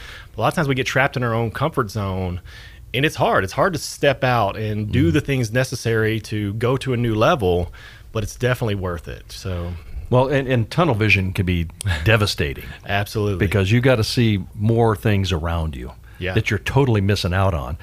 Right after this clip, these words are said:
Speaker 1: For
Speaker 2: But I think,
Speaker 1: sure,
Speaker 2: like
Speaker 1: yeah.
Speaker 2: you said, they get comfortable and they get
Speaker 1: Yep.
Speaker 2: that, go down that street and they don't see anything else, but they're,
Speaker 1: Right.
Speaker 2: they're really missing out.
Speaker 1: Yeah, and, and we start to settle,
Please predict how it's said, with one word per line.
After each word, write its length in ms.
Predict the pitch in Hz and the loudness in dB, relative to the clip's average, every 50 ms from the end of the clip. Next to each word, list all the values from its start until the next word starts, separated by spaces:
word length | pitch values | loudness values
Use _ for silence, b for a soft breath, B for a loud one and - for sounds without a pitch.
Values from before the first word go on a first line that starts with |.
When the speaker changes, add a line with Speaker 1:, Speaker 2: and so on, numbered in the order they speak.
| B B B | B B B
Speaker 1:
For 80 | - | 0
Speaker 2:
But 60 | - 117 | 2 4
I 40 | |
think, 120 | 120 196 - | 4 6 6
Speaker 1:
sure, 180 | 147 156 139 | 6 4 4
Speaker 2:
like 160 | 87 117 127 101 | 4 2 2 2
Speaker 1:
yeah. 60 | 110 | 2
Speaker 2:
you 60 | - | 2
said, 220 | - - 117 110 | 2 2 2 2
they 80 | 98 98 | 0 0
get 180 | 92 117 120 - | 0 0 0 2
comfortable 480 | - 160 175 165 - 107 76 85 90 B B B B B B B | 4 4 4 4 2 -2 -2 -2 -4 B B B B B B B
and 120 | - 101 | -4 -2
they 60 | 101 101 | -2 0
get 160 | 104 135 131 | 0 0 2
Speaker 1:
Yep. 60 | - | 4
Speaker 2:
that, 340 | 123 117 - - - - - | 2 2 2 -2 -10 -6 -2
go 120 | 123 127 | 0 2
down 200 | 123 135 131 131 123 | 2 4 2 4 2
that 160 | 127 131 117 | 2 2 0
street 400 | - - 147 143 131 101 95 - - - - B B B B | 0 2 4 2 2 2 -2 -6 -10 -20 -20 B B B B
and 140 | 98 101 92 95 95 | -4 -4 -4 -2 -2
they 100 | 98 95 | 0 0
don't 160 | 98 110 104 | 2 0 -2
see 200 | - - - 127 | -2 -2 0 0
anything 340 | 113 101 95 - 98 90 92 | 0 0 0 -2 -2 -2 0
else, 300 | 98 90 76 71 - - | -2 -2 -2 -4 -6 -6
but 180 | - 92 85 - | -6 -6 -4 -2
they're, 100 | 98 92 | 0 0
Speaker 1:
Right. 140 | 131 147 110 | 0 0 0
Speaker 2:
they're 100 | 98 104 | 0 2
really 240 | 104 135 139 110 95 | 4 4 6 6 4
missing 280 | 95 98 - - 85 | 4 2 0 0 -2
out. 240 | 82 76 - - - B B B B B | -2 -2 -4 -6 -10 B B B B B
Speaker 1:
Yeah, 240 | B 117 151 190 127 | B 2 2 2 2
and, 200 | 95 104 113 120 | 0 -2 -2 0
and 100 | 123 120 | 2 2
we 60 | 127 120 | 2 2
start 240 | - - 147 151 147 | 2 2 0 0 0
to 60 | 139 | -2
settle, 640 | - - - - 117 113 151 135 104 107 139 165 165 | -8 -8 -4 -2 0 2 2 4 4 2 2 0 -2